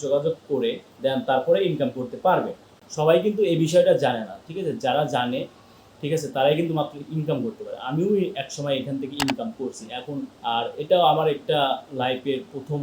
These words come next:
অংশ ছিল ইনকামের। আপনারা যদি একটু পরিশ্রম করেন, আপনাদের বেশি ওয়েট করতে হবে না। এখানে just তিন থেকে চার পাঁচ ঘন্টা ওয়েট করলেই আপনারা অনায়াসে ভাইয়ারে, এ, খোঁজ মিলে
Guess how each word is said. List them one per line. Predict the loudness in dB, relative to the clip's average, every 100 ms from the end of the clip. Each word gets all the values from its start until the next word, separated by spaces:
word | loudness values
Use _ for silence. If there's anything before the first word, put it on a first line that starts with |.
| -2
অংশ | -4 -6 -6 -6 -10 -20 -12 -2
ছিল | 0 2 2
ইনকামের। | 0 -2 -2 -2 -8 -10
আপনারা | -6 -2 0
যদি | 0 -2 -6
একটু | -6 -6 8
পরিশ্রম | 8 8 4 0 2
করেন, | 0 0 -10 -20 -20 -20 -20 -4
আপনাদের | 0 4 4
বেশি | 4
ওয়েট | 4 2 -2
করতে | -2 -2 -4
হবে | -4 -12
না। | -8 -4
এখানে | -2 -2 -2 -2
just | 2 2 0
তিন | -6 -6 -4
থেকে | -4 2
চার | 2 2 -2 -2
পাঁচ | -2 0
ঘন্টা | -2 0 -2 0
ওয়েট | 0 -2 -6
করলেই | -8 4 4 6
আপনারা | 2 0 2 0 -4 -20 -20 -6 -2
অনায়াসে | 0 0 0 -4 0
ভাইয়ারে, | 2 2 0 -2 -6 -20 -20 -4
এ, | -4 -2
খোঁজ | -2 -2 0
মিলে | 4